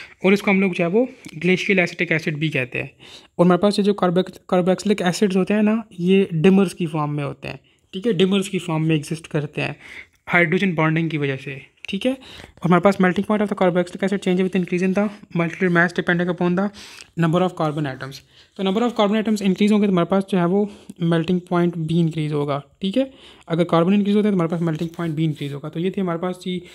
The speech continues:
अ, physical properties of carboxylic acids इंपॉर्टेंट है। नेक्स्ट हम लोग जो है वो केमिकल प्रॉपर्टीज पर बात करते हैं एसिटिक एसिड की।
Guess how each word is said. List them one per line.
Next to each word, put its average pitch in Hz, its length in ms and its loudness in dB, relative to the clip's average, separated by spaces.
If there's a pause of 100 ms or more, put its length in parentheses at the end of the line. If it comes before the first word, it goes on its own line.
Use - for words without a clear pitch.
(280)
अ, 151 240 0
physical 175 400 -4
properties 185 380 -2
of - 20 -4 (100)
carboxylic 175 420 -6
acids 185 300 -8 (200)
इंपॉर्टेंट 147 520 -4
है। 135 240 -14 (2000)
नेक्स्ट 196 200 2
हम 208 100 2
लोग 208 100 0
जो 202 80 2
है 196 60 2
वो 202 80 2
केमिकल 185 300 2
प्रॉपर्टीज 190 380 -2
पर 196 80 -2
बात 165 220 -2
करते 185 280 -8
हैं 180 80 -2
एसिटिक 175 260 -6
एसिड 175 240 0
की। 196 200 -2